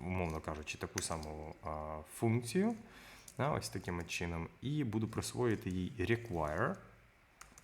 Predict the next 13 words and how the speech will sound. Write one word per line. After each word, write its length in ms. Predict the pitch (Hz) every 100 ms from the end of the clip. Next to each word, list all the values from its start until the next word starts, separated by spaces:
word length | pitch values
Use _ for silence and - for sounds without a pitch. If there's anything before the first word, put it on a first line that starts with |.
| - - - -
Це, 200 | 98 92 - -
ця 160 | -
штука, 380 | 92 - 175 120
вона 300 | 87 92 95
дійсна 680 | 90 95 139 - 113 104 101 87
виключно 720 | 98 110 113 104 - 98 92
в, 480 | 90 85 87 92 92
е, 100 | 92 87 - - - - - - - - - - - 107 85 85 82
в 80 | 78 -
common 320 | 98 92 90
J 220 | 92 87
S. 240 | 80 - - - - - - - - -
Е, 340 | 82 80 78